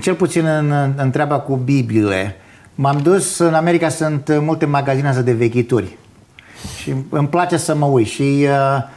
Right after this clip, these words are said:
m-am dus și am văzut niște Biblii pe acolo și am rămas uimit. Zic: „Băi, cum să fie Biblia asta pusă așa pe raft, aiurea? E umiditate, nu-i prăfuită?” Și,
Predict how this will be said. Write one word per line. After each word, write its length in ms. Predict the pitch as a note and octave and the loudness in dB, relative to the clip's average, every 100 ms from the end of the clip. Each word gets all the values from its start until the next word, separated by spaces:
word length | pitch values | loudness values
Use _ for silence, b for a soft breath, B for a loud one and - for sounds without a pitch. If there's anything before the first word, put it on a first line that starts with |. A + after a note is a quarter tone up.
| B B B - | B B B -4
m-am 200 | D3 E3 | -2 0
dus 120 | A#3 | 0
și 80 | B3+ | 0
am 100 | B3 | 0
văzut 220 | B3 B3+ | 0 0
niște 380 | B3+ - A#3+ G3 E3 | -2 0 -2 -2 0
Biblii 320 | A3+ G#3+ F#3 | 0 2 2
pe 80 | F3 | 0
acolo 280 | E3 F#3+ D#3 | -2 -2 -2
și 120 | D#3+ | -2
am 100 | D#3+ | -2
rămas 320 | G3 A3+ A3 | 0 -2 0
uimit. 260 | A3 A3 D3+ | 0 2 2
Zic: 140 | D3+ | 0
„Băi, 120 | G#3+ | -2
cum 120 | A3 | -4
să 120 | A3+ G3+ | -4 -4
fie 180 | - | -4
Biblia 300 | D3+ C#3 C3 | -2 -2 -2
asta 180 | A#2 B2+ | -2 -4
pusă 320 | A2 D3 C3+ | -6 -6 -4
așa 180 | B2+ C3 | -4 -4
pe 180 | B2 A#2+ | -4 -4
raft, 300 | A#2 C#3 - | -2 -4 -4
aiurea? 500 | A#2+ C#3+ C3 A2+ A#2 B B B B B B - _ - | -4 -2 0 -2 -6 B B B B B B -20 _ -4
E 40 | |
umiditate, 840 | B2+ D#3+ E3 C#3+ C3+ G3 A3 G#3+ C#3+ | 0 2 2 2 0 0 0 0 0
nu-i 360 | D#3+ E3+ E3 D#3+ D3+ D3+ D3 C#3 - - - | 0 0 0 -4 -8 -10 -12 -14 -18 -20 -4
prăfuită?” 920 | E3+ F#3+ F3 A3 F4 A#3 E3+ C3+ B B B B B _ - | -2 2 4 4 4 4 0 0 B B B B B _ -18
Și, 360 | - - - | -12 -6 -2